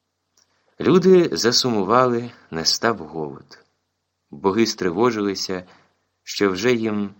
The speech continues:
не буде жертв. Мусили повернути Іштар назад на землю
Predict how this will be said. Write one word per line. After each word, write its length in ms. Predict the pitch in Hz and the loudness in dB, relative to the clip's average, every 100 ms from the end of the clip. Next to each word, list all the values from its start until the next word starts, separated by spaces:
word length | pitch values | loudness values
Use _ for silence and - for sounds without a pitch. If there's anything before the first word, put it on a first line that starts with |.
| _ _ | _ _
не 180 | 80 90 | -8 -6
буде 340 | 82 113 104 | -4 -4 -4
жертв. 520 | 90 82 76 73 - - - _ _ _ _ _ _ _ _ - | -6 -8 -12 -16 -20 -20 -20 _ _ _ _ _ _ _ _ -6
Мусили 500 | 90 160 - 151 143 | -2 0 2 2 0
повернути 640 | 139 120 110 101 127 120 | 0 0 0 0 0 0
Іштар 380 | 98 - 113 107 | -2 -4 -4 -4
назад 400 | 92 85 107 107 | -4 -2 -4 -4
на 80 | 82 | -6
землю 480 | 98 127 117 110 | -4 -2 -2 -4